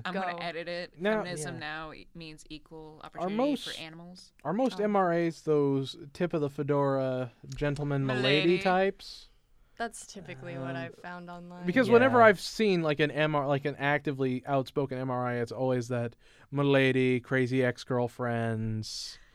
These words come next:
Speaker 3: you know, you're,
Speaker 4: Yeah.
Speaker 3: "I'm not like other men."
Speaker 1: They
Speaker 2: Yeah.
Speaker 1: ruined fedoras. They did.
Speaker 3: Okay, but were
Speaker 4: Well.
Speaker 3: fedoras ever in style
Speaker 1: <laughs>
Speaker 3: and
Speaker 1: I don't know.
Speaker 3: necessary?
Speaker 2: We're
Speaker 4: It's not the
Speaker 2: for
Speaker 4: twenties,
Speaker 2: fedoras.
Speaker 4: guys. Nineteen twenties.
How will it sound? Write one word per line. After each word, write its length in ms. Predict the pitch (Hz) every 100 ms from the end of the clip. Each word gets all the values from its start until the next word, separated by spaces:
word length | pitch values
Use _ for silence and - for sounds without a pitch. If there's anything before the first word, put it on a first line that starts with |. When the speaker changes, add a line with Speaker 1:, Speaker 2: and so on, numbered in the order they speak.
| - - -
Speaker 3:
you 80 | -
know, 160 | 117 104
you're, 360 | 120 117 113 107
Speaker 4:
Yeah. 300 | 123 117 113
Speaker 3:
"I'm 220 | 131 131
not 160 | 127 127
like 220 | 123 120
other 340 | 123 123 120 120
men." 520 | 113 110 107 107 107 -
Speaker 1:
They 100 | 185
Speaker 2:
Yeah. 220 | 185 180
Speaker 1:
ruined 140 | 180
fedoras. 680 | 190 185 185 170 170 - - - - - - -
They 120 | 170
did. 300 | 170 170 165 - -
Speaker 3:
Okay, 260 | 165 190
but 160 | 147 151
were 100 | 139
Speaker 4:
Well. 100 | 131
Speaker 3:
fedoras 360 | 147 170 170 151
ever 380 | 151 143 135 127
in 140 | 113
style 420 | - 123 117 110
Speaker 1:
<laughs> 20 |
Speaker 3:
and 40 | 113
Speaker 1:
I 40 |
don't 80 | 113
know. 60 | 117
Speaker 3:
necessary? 600 | 113 - - 113 107 107
Speaker 2:
We're 100 | 247
Speaker 4:
It's 100 | 247
not 220 | 277 269
the 40 | 165
Speaker 2:
for 60 | -
Speaker 4:
twenties, 300 | 135 120 117
Speaker 2:
fedoras. 20 |
Speaker 4:
guys. 220 | 127 123
Nineteen 380 | 143 143 - 123
twenties. 360 | 127 123 123